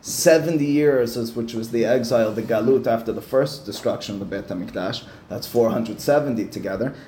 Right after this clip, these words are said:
and he multiplies that by three, 'cause he's reading that word shalish in the Pasuk, morning, as shlish three times. What does that render for us? One thousand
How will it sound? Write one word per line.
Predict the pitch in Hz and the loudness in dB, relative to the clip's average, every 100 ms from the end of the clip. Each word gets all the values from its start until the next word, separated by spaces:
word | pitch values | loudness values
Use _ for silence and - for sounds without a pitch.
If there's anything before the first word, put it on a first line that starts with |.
| - | -6
and | 120 | 0
he | 127 | 4
multiplies | 117 143 175 160 - 139 120 | 6 6 6 2 4 4 4
that | 135 117 - | 2 0 0
by | 107 | -4
three, | 113 - 165 202 202 113 151 147 | -4 -4 2 6 6 4 -2 -6
'cause | 107 | -6
he's | 113 104 | -6 -4
reading | 135 131 | -4 -2
that | 117 117 | -2 0
word | 104 113 | 0 -2
shalish | - 120 113 131 131 | 0 0 2 0 -2
in | 110 | -6
the | 98 | -4
Pasuk, | 107 98 135 117 113 | -4 -2 0 0 -2
morning, | 104 104 101 110 - - - | -6 -6 -6 -8 -12 -20 -6
as | 117 113 - - | -2 -2 -4 -8
shlish | - - 160 202 123 123 - | -4 4 6 6 4 0 -6
three | 123 143 | -4 -2
times. | 117 175 170 131 135 - - - | 0 2 4 2 0 -6 -18 -16
What | - 117 | 0 2
does | 123 117 | 4 4
that | 123 113 | 4 4
render | 127 139 147 | 4 4 4
for | 147 151 151 | 4 4 6
us? | 165 165 - - - - | 6 2 -4 -14 -16 -6
One | 104 139 147 | 0 2 2
thousand | 147 139 135 139 131 151 147 | 2 2 4 4 4 2 2